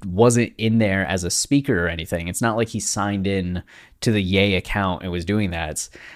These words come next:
Uh, but for some reason, because Jason Lee hosted this thing, the notification went out maybe for, like, all the accounts on Jason's phone, but the Ye account happened to be one.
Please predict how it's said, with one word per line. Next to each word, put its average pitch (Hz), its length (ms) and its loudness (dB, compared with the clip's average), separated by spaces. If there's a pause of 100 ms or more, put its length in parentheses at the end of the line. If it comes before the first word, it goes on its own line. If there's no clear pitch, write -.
(120)
Uh, 95 400 6
but 98 280 0
for - 220 -2
some 135 320 2
reason, 113 320 2
because 107 640 2
Jason 104 340 0
Lee 92 120 0
hosted 104 420 0
this 90 220 0
thing, 87 380 0
the 98 280 -2
notification 101 800 -2
went 90 240 -2
out 92 540 -2 (260)
maybe 147 340 4
for, 107 460 4
like, 90 240 -4 (100)
all 101 260 6
the 110 180 2
accounts 101 540 -2
on 95 220 -4
Jason's 92 440 -2
phone, 107 440 0 (300)
but 110 160 0
the 104 80 0
Ye 98 300 2
account 92 420 -2
happened 90 400 0
to 87 60 -4
be 90 180 -4
one. 85 480 -6